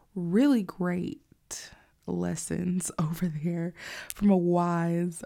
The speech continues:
woman of God. So I definitely recommend her if you wanna really dive into that. I may or may not touch more on that topic in the future. For the purposes of this particular lesson, I'm just gonna keep moving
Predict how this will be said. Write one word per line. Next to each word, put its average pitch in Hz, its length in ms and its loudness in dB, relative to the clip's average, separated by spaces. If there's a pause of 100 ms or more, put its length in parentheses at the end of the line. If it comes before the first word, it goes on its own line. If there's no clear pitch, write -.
woman 165 400 4
of 160 120 -2
God. 160 400 -4
So - 100 -4
I - 20 -4
definitely 170 360 -2
recommend 165 400 -4
her 185 140 -4
if 180 120 -6
you 180 80 -2
wanna 170 220 -2
really 170 260 -4
dive 165 280 -8 (100)
into 185 260 -4
that. 190 280 -2
I 175 60 0
may 175 200 2
or 170 100 2
may 170 140 2
not 170 280 0
touch - 400 -6
more 170 340 2
on 165 220 0
that 165 200 -4
topic 165 540 -6
in 170 140 2
the 165 80 0
future. - 680 -8
For 180 140 0
the 180 60 -4
purposes 180 500 -6
of 175 120 -4
this 170 180 -2
particular 170 500 -4
lesson, 165 400 -2
I'm 190 160 2
just 185 140 -4
gonna 180 140 -2
keep - 240 -6
moving 170 320 -2